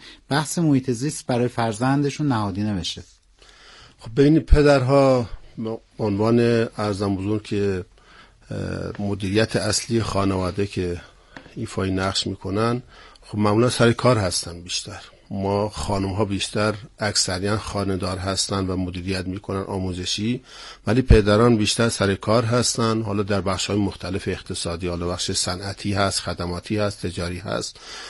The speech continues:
Speaker 1: بله.
Speaker 2: اونجا کار می‌کنن، می‌تونن الگوی رفتاری باشن در بیرون مجموعه. ولی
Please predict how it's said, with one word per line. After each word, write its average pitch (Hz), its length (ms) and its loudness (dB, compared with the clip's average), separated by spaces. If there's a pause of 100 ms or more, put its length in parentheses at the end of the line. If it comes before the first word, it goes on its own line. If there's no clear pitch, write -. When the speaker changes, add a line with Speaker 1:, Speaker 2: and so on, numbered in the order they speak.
Speaker 1:
بله. 98 120 -10
Speaker 2:
اونجا 113 180 4
کار 135 300 6
می‌کنن، 131 360 4
می‌تونن 123 300 2
الگوی 113 420 4
رفتاری 101 540 0
باشن 113 380 2
در 107 280 2 (260)
بیرون 104 260 2
مجموعه. 85 520 -8 (600)
ولی 131 440 6